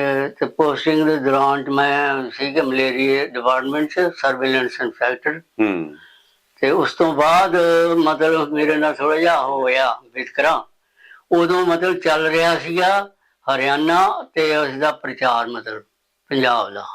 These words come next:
Speaker 2: ਹੂੰ।
Speaker 1: ਉਹ ਉਸ ਮਤਲਬ ਸਮੇਂ ਜਿਹੜੇ, ਅਹ, ਮਤਲਬ ਚੇਅਰਮੈਨ ਸੀ ਐਸ ਐਸ ਬੋਰਡ ਦਾ, ਰਾਓ ਸ਼ਿਵ ਸਿੰਘ ਸੀਗਾ।
Speaker 2: ਹੂੰ।
Speaker 1: ਉਹਨੇ ਮਤਲਬ ਆਪਣੇ ਇਲਾਕੇ ਦੇ ਤਾਂ ਮਤਲਬ ਉਹ ਰੱਖ ਲਏ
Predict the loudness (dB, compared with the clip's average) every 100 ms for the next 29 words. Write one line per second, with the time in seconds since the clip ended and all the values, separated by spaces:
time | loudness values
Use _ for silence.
0 | -4 -2 -2 -4 -10 -4 0 2 2 0
1 | 0 -2 0 2 2 2 0 -2 0 0
2 | -2 -2 -2 0 0 0 0 -2 -6 -8
3 | -4 -4 -4 -6 -2 0 0 -2 -2 -4
4 | -4 -4 -6 -2 0 0 2 0 0 _
5 | _ _ _ 0 2 2 2 0 -4 -10
6 | _ _ -2 0 0 0 0 0 0 -6
7 | -8 -12 -16 _ -2 0 0 -6 -16 _
8 | _ _ _ -20 -20 _ 2 4 4 2
9 | 2 2 2 2 4 4 4 2 0 2
10 | 2 2 2 2 0 0 -2 -2 0 0
11 | 0 2 0 -2 -4 -4 -4